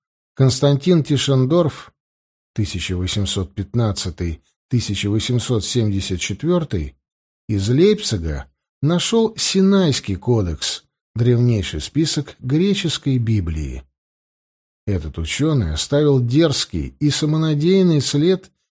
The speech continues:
в библейских исследованиях девятнадцатого века. Под записью об атрибуции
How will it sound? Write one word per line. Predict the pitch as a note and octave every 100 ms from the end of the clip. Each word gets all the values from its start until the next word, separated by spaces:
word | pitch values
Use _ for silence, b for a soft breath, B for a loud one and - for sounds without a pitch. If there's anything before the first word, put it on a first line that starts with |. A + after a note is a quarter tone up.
| -
в | A2
библейских | A2 A#2+ B2+ B2+ A2 - F2+ F#2
исследованиях | - - D#3+ F3 E3+ D#3+ D#3+ D#3 D3 - _ _ -
девятнадцатого | C#3 A3 G3+ A#2 A2 G#2 G#2 F#2+ G2 G2
века. | G2+ F#2 D#2+ D2 C2+ - _ _ _ _ _ _ _ _ _ _ _ _
Под | A2+ F#2+
записью | G2+ A#2+ G#2 F#2 - F#2+ F2+
об | A#2 G2+ -
атрибуции | A2 G#2+ A2+ A2 A2+ A#2 - F#2 F2 D#2